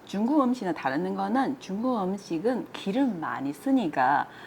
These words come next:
한국 음식은 거의 기름 하나도 들어가지 않았으니까 처음에 한국에 왔을 때 한 달, 두 달 동안 그냥 다 먹었는데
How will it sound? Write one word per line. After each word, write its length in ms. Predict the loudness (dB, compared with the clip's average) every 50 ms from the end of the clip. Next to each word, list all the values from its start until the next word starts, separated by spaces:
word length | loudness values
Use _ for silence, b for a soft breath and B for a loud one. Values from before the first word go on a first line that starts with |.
| B B
한국 320 | -2 2 4 4 6 4
음식은 500 | 4 2 -2 -4 -4 -4 -2 -2 -2 -4 -4
거의 320 | 0 2 4 4 4 2 0
기름 320 | -4 -4 -4 -2 -2 -4
하나도 480 | -4 -4 -2 0 2 2 2 2 0 -2
들어가지 460 | -2 -4 -4 -2 -4 -4 -4 -4 -4
않았으니까 1200 | -2 -2 0 0 -2 -2 -4 -4 -6 -6 -8 -10 -12 -10 -6 -4 -4 -4 -2 2 4 4 4 4 B B B B B B B B -20 -18
처음에 640 | -14 -6 -2 2 2 4 4 4 2 2 4 4 2
한국에 360 | 2 2 0 0 0 0 0
왔을 340 | 0 -2 -2 -4 -6 -10 -10 -8 -4
때 220 | -2 -2 -2 -2 -4 B B B B B B B -20 -20 -16
한 300 | -10 -4 4 4 4 6
달, 200 | 6 4 2 2
두 140 | 0 -4 -4
달 220 | -4 -2 -4 -2 -2
동안 460 | 0 0 2 2 2 0 -2 -4 -8 -10
그냥 460 | -6 -4 -2 0 2 0 0 -2 -6 -12 -14
다 140 | -6 -4 -2
먹었는데 800 | 0 2 2 2 2 2 2 2 2 2 2 0 0 -2 -4